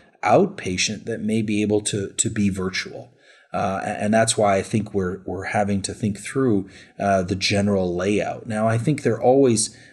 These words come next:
like with everything, there has to be a balance here. Like, even as you've mentioned in the corporate world, you know, having so many people work from home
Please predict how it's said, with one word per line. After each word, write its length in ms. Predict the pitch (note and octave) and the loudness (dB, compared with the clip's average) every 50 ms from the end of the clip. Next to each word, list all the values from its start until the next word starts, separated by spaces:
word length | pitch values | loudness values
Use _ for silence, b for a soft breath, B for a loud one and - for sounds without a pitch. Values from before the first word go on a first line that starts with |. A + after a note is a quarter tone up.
| B B | B B
like 180 | - A2 G2+ | -4 -2 0
with 100 | G#2 G#2+ | 0 2
everything, 380 | G#2+ B2+ C#3+ D3 A#2+ G2 G#2+ G2+ | 4 4 4 4 2 0 0 -2
there 120 | G2 G2 | -2 -2
has 440 | F#2 - - - - D#3+ D3+ C#3 - | -4 -4 -6 -2 0 0 2 0 0
to 100 | - G#2+ | -2 -4
be 160 | G2 G2+ G2 | -4 -2 -2
a 80 | F#2 F2+ | -2 -2
balance 580 | E2+ - E2+ D#2+ F2 G2 G2+ G2 F#2+ F#2 - - | -2 -2 -4 -4 -2 -2 -4 -4 -4 -4 -6 -6
here. 220 | - - - - G#2+ | -6 -10 -12 -10 -10
Like, 180 | G#2+ A2 - | -8 -4 0
even 220 | A#2 A2+ A2+ A2 G#2+ | 2 2 4 4 2
as 160 | G#2+ G2+ G#2 | 2 2 0
you've 160 | G#2+ G2 G2 | -2 -2 -2
mentioned 340 | G#2 G#2 G#2+ G#2 - G#2 F#2+ | 0 -2 0 0 -2 -2 -2
in 80 | F#2+ F2+ | -2 -2
the 80 | F2+ | -4
corporate 440 | F#2 - A2+ A2+ A2+ A2+ G#2+ F2+ - | -2 0 0 0 0 0 -2 -4 -4
world, 360 | G2+ G2 F#2+ F2+ F2 E2+ B B B B B B B B B | -4 -2 -2 -4 -4 -8 B B B B B B B B B
you 80 | - G#2 | -2 0
know, 160 | G#2+ G#2 G2 | 2 2 2
having 320 | - A2 B2 B2 B2 A#2 | 4 4 4 4 4 2
so 240 | - - - C3+ B2 | 2 2 2 4 4
many 220 | A#2+ A#2 G#2+ G#2 G2+ | 4 6 4 2 0
people 380 | G#2 - A2+ G#2+ - G2 F#2+ | 0 -2 -2 -2 0 -2 0
work 220 | F#2+ G#2+ G#2 G2+ - | 2 2 2 0 -2
from 200 | - - F#2+ E2+ | -8 -10 -8 -10
home 600 | - - - E3 F3 E3 B2+ A2+ G#2 G2+ F#2+ | -8 -2 2 4 4 6 4 4 2 0 -2